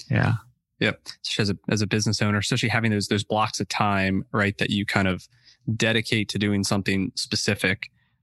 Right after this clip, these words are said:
Speaker 2: um, you know, time chunking or whatever you wanna call it. Um,
Speaker 1: Yeah.
Speaker 2: do,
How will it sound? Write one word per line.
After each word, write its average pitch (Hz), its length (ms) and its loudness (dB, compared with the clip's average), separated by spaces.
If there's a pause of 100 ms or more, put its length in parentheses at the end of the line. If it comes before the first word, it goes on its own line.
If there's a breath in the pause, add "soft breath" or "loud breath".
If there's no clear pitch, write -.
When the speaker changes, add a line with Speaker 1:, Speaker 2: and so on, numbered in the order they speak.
Speaker 2:
um, - 540 0 (460)
you 98 60 0
know, - 60 -2
time 98 340 0
chunking 98 440 -4
or 98 160 -2
whatever 120 240 0
you 110 80 0
wanna 98 160 -2
call 98 300 0
it. - 140 -4 (560 soft breath)
Um, - 340 0
Speaker 1:
Yeah. 92 200 4 (260)
Speaker 2:
do, - 80 -4